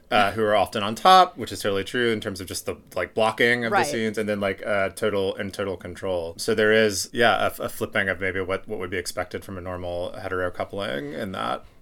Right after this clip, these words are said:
Speaker 1: in that regard.
Speaker 2: I also think that the sex scenes are not really about connection with those men
Speaker 1: Mm-mm.
Speaker 2: at all. In fact, they're
Speaker 1: Mm.
Speaker 2: very much about, like, blowing off steam. Um, and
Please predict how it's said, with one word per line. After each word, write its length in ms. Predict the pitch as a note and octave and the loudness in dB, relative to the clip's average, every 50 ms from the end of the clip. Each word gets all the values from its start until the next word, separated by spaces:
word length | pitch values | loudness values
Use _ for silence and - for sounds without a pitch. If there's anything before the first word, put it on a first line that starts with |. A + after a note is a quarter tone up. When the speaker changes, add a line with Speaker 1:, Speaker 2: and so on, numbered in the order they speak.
| - - | -14 -10
Speaker 1:
in 100 | - A2+ | -8 -6
that 220 | A#2 A#2+ A#2+ - | -4 -4 -6 -6
regard. 500 | - A2+ A#2+ A#2 B2 C3 C3+ D3 - D3+ - - | -6 -4 -2 -2 0 0 0 -2 -4 -6 -6 -4
Speaker 2:
I 120 | B3 B3+ | -2 -2
also 300 | B3 G3+ A#3+ C#4 - G#4 | -2 -2 -4 -6 -10 -12
think 280 | F4+ - - C#4 B3+ - | -12 -10 -10 -10 -10 -10
that 140 | - G#3 - _ | -12 -14 -12 _
the 140 | - B3 B3 | -4 -4 -2
sex 240 | - - D#4 - - | -2 -4 -8 -8 -8
scenes 260 | - D#4 D#4 D4 - | -8 -8 -6 -6 -6
are 380 | A3 F#3+ F3+ F3 E3 D#3 - - _ _ - | -4 -4 -4 -4 -6 -6 -8 -12 _ _ -16
not 420 | G3 F#3+ F#3+ F#3 F3 F3 - - | -12 -8 -6 -6 -6 -6 -6 -8
really 380 | D#3 F3 E3+ D#3 E3 F3 F3 - | -10 -8 -8 -8 -8 -8 -10 -10
about 380 | - D#3 D#3 D3+ C3+ - - | -10 -8 -6 -6 -6 -6 -8
connection 680 | - - D3+ C#3+ C3+ - - - B3+ B3 C4 C#4+ C#4+ C#4+ - | -12 -10 -8 -8 -8 -8 -8 -4 -4 -2 -2 -2 -4 -4 -2
with 180 | B3 B3 - | -4 -2 0
those 340 | - B3 B3 B3+ - - - | 0 0 0 0 -2 -6 -6
men 380 | B3 A#3+ A#3 A#3+ B3+ C4+ C#4 C#4+ | -4 -2 -2 -2 0 -2 -2 -2
Speaker 1:
Mm-mm. 320 | C4+ C4+ - C4+ B3 A#3+ | -2 -2 -2 0 0 2
Speaker 2:
at 80 | - A3+ | 2 2
all. 300 | - - F3+ A#3+ C4 - | 2 2 2 0 -2 -4
In 120 | - - | -6 -8
fact, 280 | - - F#3+ F3+ - - A3+ A3 | -6 -4 -4 -4 -4 -4 -4 -4
they're 120 | G3+ G#3 | -4 -4
Speaker 1:
Mm. 20 | G3+ | -4
Speaker 2:
very 240 | F3 D#3+ E3 E3+ E3 | -6 -6 -6 -8 -8
much 240 | E3 D#3+ D#3 - | -8 -10 -12 -12
about, 340 | G3 C#3+ D3 C#3 C#3 - - | -12 -12 -10 -10 -12 -12 -12
like, 220 | D#3 D3 C3 D3+ - | -12 -12 -12 -10 -8
blowing 240 | E3 D#3+ D#3+ D#3 | -8 -6 -6 -6
off 140 | D#3 C#3 - | -8 -10 -10
steam. 500 | - - - D4+ D4 C#4 C4+ C4 C4 C4 - - - - - - - | -10 -6 -4 -2 0 0 0 -2 -4 -6 -8 -10 -20 -20 -20 -14 -8
Um, 380 | - G#3 G3+ F#3+ F3+ E3+ E3+ - | -6 -4 -2 -2 -4 -4 -6 -8
and 200 | - G#3+ G#3+ | -8 -8 -6